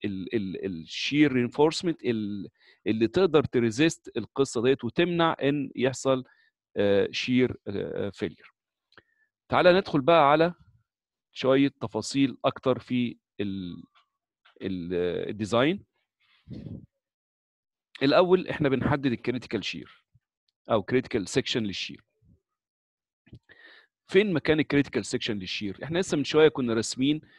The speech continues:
إن الدياجونال كراك بتاعنا، آه، ع-، عبارة عن إيه؟ عبارة عن حاجة بالمنظر ده كده على خمسة وأربعين درجة. أو كده، على خمسة وأربعين درجة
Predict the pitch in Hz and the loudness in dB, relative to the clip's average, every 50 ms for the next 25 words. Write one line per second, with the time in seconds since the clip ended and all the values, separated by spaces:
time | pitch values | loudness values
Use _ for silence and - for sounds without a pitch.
0 | - - _ _ _ - 123 127 127 123 120 113 107 107 117 135 139 120 120 107 | -20 -20 _ _ _ 0 0 2 2 2 2 0 2 4 4 4 4 4 2 0
1 | 101 95 92 - - - 117 131 135 - _ - - _ - 101 - 120 117 117 | -2 -4 -4 -4 0 2 2 2 2 0 _ -14 -18 _ -12 -2 0 2 2 4
2 | 123 131 135 135 - _ _ _ _ _ _ _ _ - - 117 113 110 110 107 | 2 0 -2 -2 -6 _ _ _ _ _ _ _ _ -8 -2 0 2 2 4 4
3 | 107 107 104 104 104 104 101 98 98 92 92 - - - - - - - - _ | 4 4 4 2 2 2 0 0 -2 -2 -4 -4 -8 -10 -12 -16 -18 -20 -20 _
4 | - - - - - - _ - - - - 123 123 - - 117 117 131 131 123 | -20 -18 -18 -18 -18 -20 _ -18 -8 -2 2 2 2 2 2 2 4 4 6 6
5 | 113 113 92 107 120 113 113 120 _ 135 131 147 151 139 131 127 135 143 143 135 | 4 2 0 -2 -4 -4 -4 -6 _ -4 0 2 4 6 6 6 4 2 0 -4
6 | - _ _ _ _ _ _ _ _ _ _ _ _ _ _ _ _ _ _ _ | -10 _ _ _ _ _ _ _ _ _ _ _ _ _ _ _ _ _ _ _
7 | 1077 1077 1077 1077 _ _ _ _ _ _ _ _ _ _ _ _ _ _ _ _ | _ _ _ _ _ _ _ _ _ _ _ _ _ _ _ _ _ _ _ _
8 | _ _ - - 139 147 139 135 127 113 107 110 120 127 131 117 113 98 92 101 | _ _ -4 0 2 2 4 2 0 0 -2 0 0 0 0 0 -2 -2 -2 -2
9 | 127 123 - 127 - - _ _ _ _ _ _ _ _ _ _ _ _ _ _ | -4 -4 -4 -8 -12 -12 _ _ _ _ _ _ _ _ _ _ _ _ _ _
10 | _ - 117 113 - - 127 127 120 - 120 104 98 92 101 123 131 120 127 117 | _ 0 0 0 2 2 0 0 0 -2 -2 -2 -2 -2 -2 -2 0 0 -2 -2
11 | 107 - _ _ _ _ _ _ _ _ _ _ _ _ 113 113 104 104 139 131 | -2 -8 _ _ _ _ _ _ _ _ _ _ _ _ 0 0 0 0 -2 -2
12 | 113 - - _ - - 82 80 - - 107 110 98 - 90 82 85 98 113 110 | -2 -4 -8 _ -12 -10 -10 -10 -8 -6 -6 -6 -6 -6 -6 -6 -6 -6 -6 -4
13 | 127 123 110 95 95 | -4 -4 -4 -6 -10